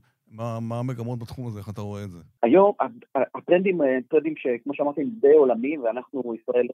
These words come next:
Speaker 2: שונה מהם. מה אנחנו כן רואים? אנחנו רואים חוות גדולות, אה, חוות שמקימות, אה, חוות שרתים, אה, ברמה של טיר שלוש, טיר ארבע, אחרי זה גם נפרט, אה, מה אומר כל דבר כזה, ובעצם החוות הגדולות קונות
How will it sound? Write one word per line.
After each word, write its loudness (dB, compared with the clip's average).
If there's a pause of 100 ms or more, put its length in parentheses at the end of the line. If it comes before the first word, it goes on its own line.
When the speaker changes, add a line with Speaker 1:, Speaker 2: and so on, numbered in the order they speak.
Speaker 2:
שונה -6
מהם. -8 (400)
מה -10
אנחנו -14 (280)
כן 0
רואים? 0
אנחנו -4
רואים -2 (160)
חוות 2
גדולות, 2 (960)
אה, -2
חוות 2
שמקימות, -2 (100)
אה, 4 (100)
חוות -2 (100)
שרתים, -2
אה, -6 (160)
ברמה 4
של -4
טיר 2
שלוש, 4
טיר 0
ארבע, 2
אחרי 0
זה -2
גם -6
נפרט, 0 (180)
אה, 0
מה -2
אומר 0
כל -4
דבר -6
כזה, -4 (720)
ובעצם 2
החוות 2
הגדולות 2 (100)
קונות 0